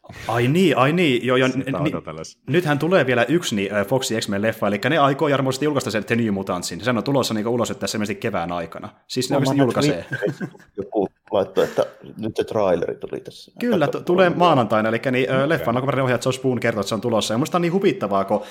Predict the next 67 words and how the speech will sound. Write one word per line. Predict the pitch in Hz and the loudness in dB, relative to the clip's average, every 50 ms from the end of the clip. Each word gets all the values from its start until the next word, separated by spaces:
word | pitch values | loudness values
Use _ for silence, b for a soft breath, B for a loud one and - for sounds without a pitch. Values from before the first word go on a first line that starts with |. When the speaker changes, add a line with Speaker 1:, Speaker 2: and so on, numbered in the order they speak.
| B B B | B B B
Speaker 1:
kun | - 127 | -4 -2
me | 135 131 | 0 0
aloittiin | 160 220 220 - - 139 120 | 0 0 0 -2 -2 -4 -2
podcastin | 120 151 - - - - 120 104 | -2 -2 -2 -2 -6 -6 -4 -2
tekeminen, | - 131 131 - 110 101 95 92 92 92 95 B B B B | -2 -2 0 0 0 0 0 0 -2 -4 -4 B B B B
niin | 123 131 135 135 120 - - - | -2 0 0 0 -2 -4 -8 -4
kolme | - 180 208 208 185 | 0 2 4 4 4
vuotta | 147 135 - 143 | 2 2 0 0
sitten | - - 196 196 - 127 | 0 0 0 0 0 0
mä | 110 110 | 2 2
voin | 113 107 | 2 0
puhua | 156 151 139 135 | 2 2 2 2
tästä | - 98 - 110 | 0 0 -2 0
leffasta, | 117 117 117 - 101 92 - 107 | 0 0 0 0 -6 -4 -2 0
ja | 113 | 0
nyt | 175 175 | 0 0
se | - | 0
tulee | - 120 104 95 | -2 0 2 2
vasta | 98 98 - - 95 | 2 0 0 0 0
ulos, | 101 113 110 98 - | 0 0 0 0 -2
kun | - 139 | -2 -2
siinä | - - 156 | -2 0 0
on | 131 | 0
mennyt | 151 151 175 | 2 2 4
niin | 180 190 - | 4 4 4
hemmetin | 180 165 160 139 - 131 117 | 4 2 0 -2 -4 -6 -4
kauan. | - 131 127 123 104 107 104 B B B B B B B | -2 -2 -2 0 0 -2 -4 B B B B B B B
Mutta | 107 110 110 - 113 | -8 -8 -6 -4 -4
siis | 120 113 - | -4 -4 0
tuota, | - 120 113 117 117 110 B B B B B | 0 0 0 2 0 -2 B B B B B
se | - 123 | -2 0
on | |
myös | 135 135 156 | 0 2 2
jännä | 151 151 151 | 2 2 2
nähdä, | 147 151 147 147 139 | 2 0 0 0 0
että | 120 - 123 | 0 0 -2
missä | 123 - - | -2 -2 -4
kunnossa | 123 143 143 127 110 101 - 92 | -2 0 0 0 0 -2 -2 -2
se | 107 | 0
on, | 110 104 98 | 0 0 0
mutta | 95 95 - - 110 | -2 -4 -2 -2 0
nehän | 113 127 127 | 2 2 0
nyt | 131 131 | 0 0
puhuu | 151 131 139 | 0 -2 0
sitä, | 131 - 139 - 139 117 | -2 -2 -2 0 0 0
että | 104 - - 104 | 0 -2 -4 -6
kun | - 107 98 95 - | -4 -4 -4 -4 -2
sillä | 113 113 110 | -2 -2 -2
oli | 110 | 0
niitä | 104 113 | 0 -2
uusinta | 107 123 123 113 - 104 101 | 0 0 -2 -2 -2 -4 -6
kuvauksia, | - 101 95 98 95 92 - - 98 90 | -6 -4 -2 -2 -2 -2 -4 -4 -4 -4
koska | 87 92 - - | -4 -6 -6 -4
Fox | - 110 104 - - | -2 -2 -2 -2 -2
halusi | 98 95 - - | -4 -4 -4 -4
muuttaa | 104 98 98 - 95 | -4 -4 -4 -6 -8
sitä | - - 92 | -6 -4 -4
leffaa, | 98 98 - - - 87 87 - | -4 -4 -6 -4 -4 -4 -2 -2
ja | 95 | -4
sen | 98 117 | -2 -2
jälkeen | 113 107 104 107 92 | -2 -2 -2 -2 -4
porukka | - 101 98 - 101 | -4 -6 -2 -2 -4
ei | 95 | -4
tykännyt | 101 95 - 101 95 92 | -2 -4 -4 -4 -4 -4
sitä | 101 92 - 92 | -6 -6 -6 -8
niinku | 90 90 95 | -8 -8 -8
testinäytöksissä, | 90 - 107 104 - 98 87 87 85 - 82 - - 87 85 - 92 | -6 -6 -6 -6 -4 -6 -6 -6 -8 -8 -10 -12 -12 -10 -8 -8 -8